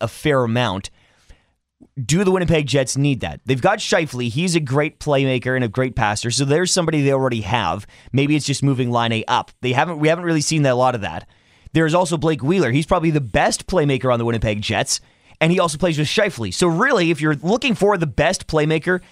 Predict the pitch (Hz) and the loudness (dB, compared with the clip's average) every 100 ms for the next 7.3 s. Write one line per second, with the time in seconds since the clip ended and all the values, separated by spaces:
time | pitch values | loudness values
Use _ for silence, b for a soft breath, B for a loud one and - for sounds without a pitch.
0 | b 139 160 156 131 135 135 165 - _ | b 0 0 2 2 0 0 -4 -8 _
1 | _ - 147 165 175 156 139 131 127 113 | _ -4 0 2 2 2 0 0 -2 -2
2 | 101 107 82 - - b 175 185 208 180 | -4 -4 -4 -8 -10 b 0 2 2 2
3 | 175 175 160 143 135 - 120 113 147 151 | 0 2 -2 -2 -2 0 0 0 -2 -2
4 | 139 147 135 127 120 131 123 117 107 85 | 0 0 0 0 2 0 -2 -4 -4 -4
5 | 98 - B B - 151 185 165 165 135 | -8 -12 B B -2 0 0 0 -2 -2
6 | 131 151 139 131 127 117 - 156 - 143 | 0 0 0 0 -2 0 0 0 0 -4
7 | 123 196 202 | 0 0 0